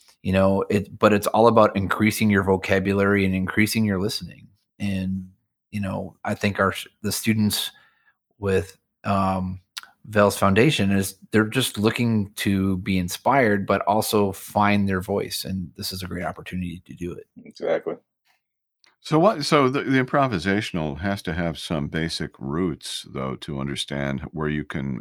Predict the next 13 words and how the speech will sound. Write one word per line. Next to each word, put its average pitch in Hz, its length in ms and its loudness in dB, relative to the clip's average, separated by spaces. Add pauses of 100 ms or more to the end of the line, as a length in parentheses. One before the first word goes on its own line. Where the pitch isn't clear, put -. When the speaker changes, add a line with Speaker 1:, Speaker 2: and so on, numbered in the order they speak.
(140)
Speaker 3:
where 69 140 -6
you 71 140 -6
can - 180 -10
go 78 300 -4
with 69 240 -10
improvisation. 65 880 -8
So - 160 -8
you 85 160 -2
really 101 240 0
have 85 200 -2
to 76 120 -6
have 78 240 -4
some, 76 300 -6